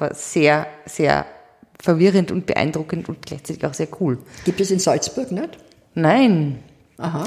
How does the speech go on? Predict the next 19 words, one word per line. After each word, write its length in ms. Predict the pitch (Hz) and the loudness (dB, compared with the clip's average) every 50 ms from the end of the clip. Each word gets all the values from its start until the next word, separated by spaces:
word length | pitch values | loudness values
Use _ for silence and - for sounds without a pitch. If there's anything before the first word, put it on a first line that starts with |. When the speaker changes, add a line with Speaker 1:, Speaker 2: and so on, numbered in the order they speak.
| - - | -2 0
Speaker 1:
Also 120 | 202 170 | 0 2
ich 60 | 170 180 | 2 4
meine, 140 | 175 175 170 | 4 4 2
ich 60 | - | 2
Speaker 2:
Interessant. 260 | - 196 165 151 - | 2 2 2 2 2
Speaker 1:
glaub 120 | - 160 175 | 0 0 0
schon, 80 | 214 208 | 0 0
ich 80 | 151 | 0
weiß 180 | 151 190 269 262 | 0 0 0 0
es 80 | 220 156 | -2 -2
nicht 220 | 156 147 143 - | -2 -4 -4 -4
genau. 220 | 156 147 143 135 | -4 -2 0 0
Also 440 | 135 - 151 151 147 156 151 151 147 - - - - _ _ | 0 0 0 -2 -2 -2 -2 -2 -4 -8 -14 -20 -20 _ _
wir 140 | - 175 175 | 0 0 0
gehen 160 | 180 - 202 | 2 2 2
ja 100 | 185 175 | 2 2
zum 140 | - 180 180 | 2 0 2
Maibaum 280 | 170 147 - 127 131 120 | 2 2 2 2 0 0
aufstellen. 460 | 85 139 - - 135 127 131 139 | 0 -2 -4 -4 -2 -2 -2 -2